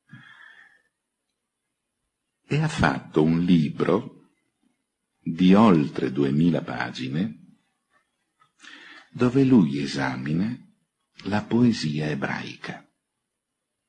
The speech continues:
Tutti quanti i biblisti viventi si sono formati su quel libro,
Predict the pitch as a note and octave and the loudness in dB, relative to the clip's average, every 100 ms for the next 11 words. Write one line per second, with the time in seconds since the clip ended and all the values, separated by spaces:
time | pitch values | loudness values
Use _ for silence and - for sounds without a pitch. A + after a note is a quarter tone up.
0 | _ _ _ _ _ _ _ _ _ - | _ _ _ _ _ _ _ _ _ 2
1 | F3+ F3+ A2 D#2 C#2+ C2+ D2 D2 D2 E2+ | 4 4 4 4 2 0 -2 -2 -2 0
2 | D2 - - - - _ _ - E2 E2+ | 0 -2 -10 -12 -12 _ _ -4 2 6
3 | D#2+ D#2 C2+ C2+ C2+ - - D#3 D#3 - | 6 4 0 -2 -4 -8 -6 -6 -6 -10
4 | C#3+ - - C#3 - - C#2+ - - - | -6 -2 -2 -2 -4 -4 -4 -6 -8 -8
5 | - E2 D#2+ - - - - | -4 -4 -4 -8 -12 -14 -18